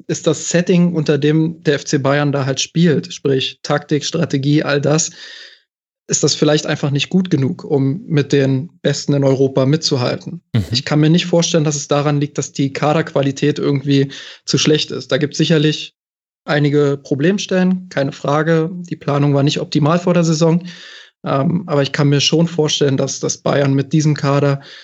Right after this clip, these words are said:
Speaker 1: durchaus auch anders hätte gegen Liverpool spielen können. Und dass sie es nicht auf den Platz bekommen haben, ist halt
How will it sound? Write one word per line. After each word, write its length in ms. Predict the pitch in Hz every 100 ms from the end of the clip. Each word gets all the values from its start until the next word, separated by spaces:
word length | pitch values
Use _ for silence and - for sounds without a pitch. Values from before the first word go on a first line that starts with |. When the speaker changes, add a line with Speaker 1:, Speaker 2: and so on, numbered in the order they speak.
| _ -
Speaker 1:
durchaus 600 | 139 143 - 131 135 143
auch 180 | 135
anders 340 | 143 143 147 143
hätte 160 | 139
gegen 200 | 139 135
Liverpool 360 | 135 139 139 139
spielen 400 | - - 135 131
können. 440 | - 143 165 202 - - _ _
Und 220 | - 147 147
dass 120 | 139
sie 80 | 139
es 80 |
nicht 160 | 156 175
auf 100 | 170
den 140 | 170
Platz 260 | 165 156 -
bekommen 460 | - - 151 170 165
haben, 400 | 160 156 160 -
ist 240 | 156 -
halt 300 | 151 147